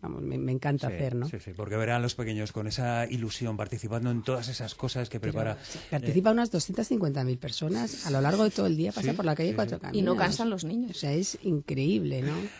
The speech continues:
Speaker 2: Bueno, y hablamos de Tetuán como un distrito joven, como un distrito que acoge a una población inmigrante, y eso también se refleja en las fiestas. Por ejemplo, ese desfile de, de la independencia que celebran los ciudadanos dominicanos.
Speaker 1: Sí.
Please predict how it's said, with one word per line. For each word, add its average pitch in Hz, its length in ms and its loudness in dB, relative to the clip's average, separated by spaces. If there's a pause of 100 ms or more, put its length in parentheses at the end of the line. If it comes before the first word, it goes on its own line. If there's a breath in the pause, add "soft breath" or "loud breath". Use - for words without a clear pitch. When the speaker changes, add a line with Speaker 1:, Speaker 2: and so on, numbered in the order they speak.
(100)
Speaker 2:
Bueno, 139 260 2
y 139 140 0
hablamos 160 400 2
de 202 100 4
Tetuán 170 340 2
como 170 140 2
un 147 60 -4
distrito 139 380 -6
joven, 160 540 2
como 131 180 -2
un 127 80 -2
distrito 123 400 -2
que 120 60 0
acoge 120 600 -2
a 107 220 -6
una 131 240 -2
población 131 380 0
inmigrante, 139 460 0
y 151 140 0
eso 185 160 2
también 180 200 2
se 170 80 0
refleja 127 340 -4
en 113 60 -4
las 104 120 -8
fiestas. 131 320 -4
Por - 120 -12
ejemplo, 135 280 -2 (300 loud breath)
ese 123 140 -2
desfile 156 520 2
de, 131 440 2
de 120 120 0
la 117 80 0
independencia 113 540 -2
que 139 80 -4
celebran 127 460 -2
los 117 180 -2
ciudadanos 117 380 -4
dominicanos. 117 480 -6
Speaker 1:
Sí. 131 500 0